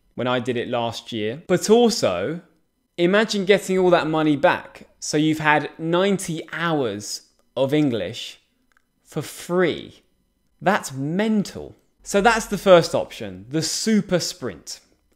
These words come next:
If you have plenty of time on your hands to do one lesson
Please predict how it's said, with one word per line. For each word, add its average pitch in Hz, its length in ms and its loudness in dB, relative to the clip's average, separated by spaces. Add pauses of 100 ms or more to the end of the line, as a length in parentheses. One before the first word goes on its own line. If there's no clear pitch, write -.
If 135 100 -8
you 170 140 0
have 190 460 4 (260)
plenty 208 340 0
of 190 120 0
time 180 480 -2
on 156 160 0
your 143 180 0
hands 127 460 -6
to 147 140 -8
do 147 280 -2
one 156 340 0
lesson 151 560 -2